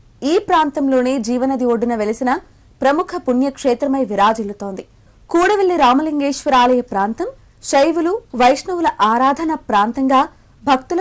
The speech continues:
పూజలందుకుంటోంది. స్వయంగా సీతారాములచే ప్రతిష్ఠింపబడి పూజలందుకున్న శివలింగం గనుక రామలింగేశ్వర ఆలయంగా ప్రసిద్ధిగాంచింది.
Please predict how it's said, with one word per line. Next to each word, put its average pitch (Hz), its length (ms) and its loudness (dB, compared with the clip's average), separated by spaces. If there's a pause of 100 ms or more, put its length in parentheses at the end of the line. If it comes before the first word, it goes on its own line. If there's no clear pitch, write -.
(140)
పూజలందుకుంటోంది. 208 960 -2 (540)
స్వయంగా 302 480 0 (120)
సీతారాములచే 277 840 -2
ప్రతిష్ఠింపబడి 254 800 -2 (500)
పూజలందుకున్న 302 680 -2 (100)
శివలింగం 269 560 -2
గనుక 208 220 -4 (560)
రామలింగేశ్వర 320 920 0
ఆలయంగా 254 400 2 (100)
ప్రసిద్ధిగాంచింది. 214 880 -4